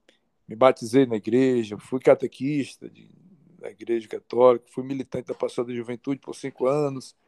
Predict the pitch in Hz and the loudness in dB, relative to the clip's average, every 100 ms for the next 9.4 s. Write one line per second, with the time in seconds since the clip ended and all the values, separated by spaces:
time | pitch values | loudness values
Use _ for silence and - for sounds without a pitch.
0 | _ _ _ _ _ _ _ - 110 117 | _ _ _ _ _ _ _ -12 -6 -2
1 | 117 107 123 156 135 139 160 131 120 117 | -4 -4 4 6 6 4 -2 -4 -6 -14
2 | - 110 123 139 - _ _ _ _ _ | -6 -4 -2 -4 -8 _ _ _ _ _
3 | - 160 165 180 170 139 131 139 127 120 | -6 -4 -2 -2 0 0 0 -4 -4 -4
4 | 110 127 127 120 117 123 113 131 120 117 | -4 -6 -4 -4 0 0 0 -6 -6 -2
5 | 120 - - 110 107 123 147 131 113 _ | 0 -2 -8 -14 -12 -10 -8 -10 -14 _
6 | _ _ _ _ - 123 147 170 - 143 | _ _ _ _ -4 -4 -2 0 2 4
7 | 139 - - 131 127 120 - 120 - - | 2 -2 -8 -8 -8 -14 -12 -14 -14 -8
8 | 131 139 143 120 - 117 - - - - | -2 0 0 0 -4 -10 -8 -16 -14 -2
9 | 139 135 120 104 | 0 2 0 -4